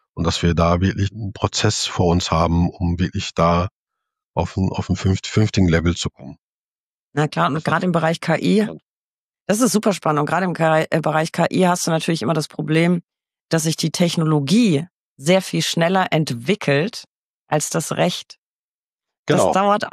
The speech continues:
Speaker 2: das dauert einfach länger. Das ist halt ein Riesenproblem.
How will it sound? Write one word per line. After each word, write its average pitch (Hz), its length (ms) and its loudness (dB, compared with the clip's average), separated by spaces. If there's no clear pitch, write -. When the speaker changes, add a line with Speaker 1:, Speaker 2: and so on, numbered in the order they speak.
Speaker 2:
das 208 200 -2
dauert 226 360 2
einfach 156 340 -4
länger. 147 300 0
Das 190 160 0
ist 226 160 -2
halt 185 160 0
ein 170 140 0
Riesenproblem. 180 1040 0